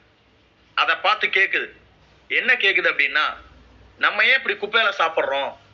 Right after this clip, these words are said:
கழுகு மாதிரி உயர பறந்தா வேணுங்கிறத தேடி சாப்பிடலாமே" அப்படின்னு கேக்குது.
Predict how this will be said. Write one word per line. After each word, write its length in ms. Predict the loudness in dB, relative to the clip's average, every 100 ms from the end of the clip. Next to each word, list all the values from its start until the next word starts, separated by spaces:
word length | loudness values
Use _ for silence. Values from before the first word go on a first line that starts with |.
| _ -20 -2
கழுகு 360 | 0 0 0
மாதிரி 220 | 2 2 2
உயர 460 | 2 2 2 0 0
பறந்தா 320 | 0 4 2
வேணுங்கிறத 600 | 2 0 0 -2 0 -2
தேடி 340 | 2 2 2 0
சாப்பிடலாமே" 600 | 0 2 4 4 4 2
அப்படின்னு 280 | 0 -2 0
கேக்குது. 320 | 0 0